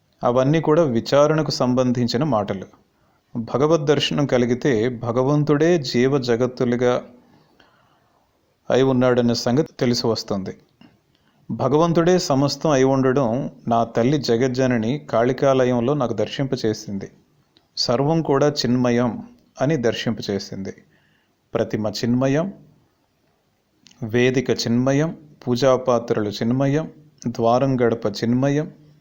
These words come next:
చలవరాళ్ల నేల చిన్మయం, ఇలా సర్వం కూడా చిన్మయమే.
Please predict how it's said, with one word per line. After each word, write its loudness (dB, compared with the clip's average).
చలవరాళ్ల 2
నేల 2
చిన్మయం, -2
ఇలా 4
సర్వం 0
కూడా 2
చిన్మయమే. -2